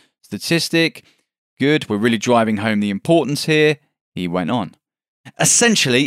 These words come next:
if you lot screw up these relationships, I've got no chance of retiring when I want, and you'll most likely be out of a job. So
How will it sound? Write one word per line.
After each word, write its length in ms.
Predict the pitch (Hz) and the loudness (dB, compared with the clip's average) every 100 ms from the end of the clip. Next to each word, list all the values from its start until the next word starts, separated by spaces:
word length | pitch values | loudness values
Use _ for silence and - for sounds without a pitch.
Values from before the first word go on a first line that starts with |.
| - | -2
if 160 | 135 165 | -4 -2
you 180 | 208 | 0
lot 240 | 180 123 - | 2 2 0
screw 380 | - - 175 196 | -2 0 2 2
up 140 | - | 2
these 200 | 165 139 | -4 0
relationships, 760 | 139 123 107 110 95 123 - - | 2 2 0 -6 -4 -4 -4 -4
I've 220 | 131 147 | -2 0
got 160 | 139 - | 0 -2
no 320 | 143 170 196 | -2 0 0
chance 380 | 185 160 117 117 | 2 2 2 -2
of 120 | 110 | -4
retiring 480 | 110 - 117 110 107 | -4 0 2 2 0
when 120 | 107 | 0
I 120 | 107 107 | 0 2
want, 280 | - - - | 2 0 -6
and 140 | 120 123 | -2 0
you'll 120 | 123 | 2
most 300 | 147 196 - | 2 0 2
likely 360 | 135 127 135 120 | 2 2 -2 -2
be 180 | 123 | 2
out 160 | 107 104 | 2 2
of 60 | 101 | -2
a 60 | |
job. 340 | 90 90 69 - _ - | -4 -4 -4 -8 _ -6
So 300 | - 127 | -2 0